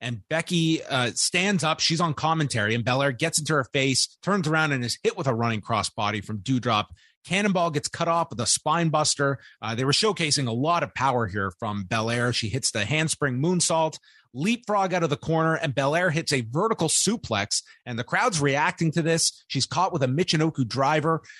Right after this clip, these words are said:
uh, with Doudrop getting a two count, and then climbs the turnbuckle and gets stopped, and Belair lifts her out of the corner with a power bomb before setting her up for the K O D out of the corner. Big reaction when she finally hit this,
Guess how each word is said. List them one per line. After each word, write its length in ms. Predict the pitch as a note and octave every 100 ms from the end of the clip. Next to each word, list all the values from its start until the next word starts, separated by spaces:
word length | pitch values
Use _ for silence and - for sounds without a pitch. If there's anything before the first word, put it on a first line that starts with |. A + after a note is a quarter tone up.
| - -
uh, 240 | A2 G#2+
with 140 | G#2+ A2
Doudrop 380 | C#3 C#3+ C#3+
getting 200 | C#3 B2
a 60 | G#2
two 180 | - F3+
count, 380 | - D#3+ D#3+ D#3+ - -
and 100 | C3+
then 80 | A#2+
climbs 480 | - F3 B3 G#3+
the 80 | E3+
turnbuckle 640 | D3 F#3+ F#3 C3 B2 C3 D3
and 80 |
gets 180 | C3+ -
stopped, 560 | - - F#3 E3+ B2+ -
and 120 | D#3 A#2+
Belair 360 | D3 E3 D#3+
lifts 400 | C3+ D3 A3+ -
her 200 | G3 F3+
out 120 | E3+
of 60 | F#3
the 200 | - -
corner 260 | F3+ F#3 C3
with 160 | B2+
a 100 | B2+
power 440 | - - F#3 G#3+ F3
bomb 400 | C3 A#2 A#2 G#2+ - -
before 240 | C#3+ C#3
setting 380 | C3 - F#3 G#3+
her 120 | F#3
up 200 | D3+ D3+ _ _
for 80 | C#3+
the 100 | C3+
K 320 | - E3+ G3+
O 140 | G3+ F#3+
D 320 | D3 E3+ D#3 -
out 160 | F3
of 100 | F#3
the 60 | D#3+
corner. 540 | - D#3+ D3+ C3+ A#2+ - - A2+
Big 240 | F3+ A#3 D3+
reaction 640 | D#3+ D#3 C#3+ C#3+ - B2
when 80 | A2+
she 160 | - A#2+
finally 500 | - D#3 D#3+ D3 C3
hit 260 | C3+ C#3+
this, 200 | A2+ G#2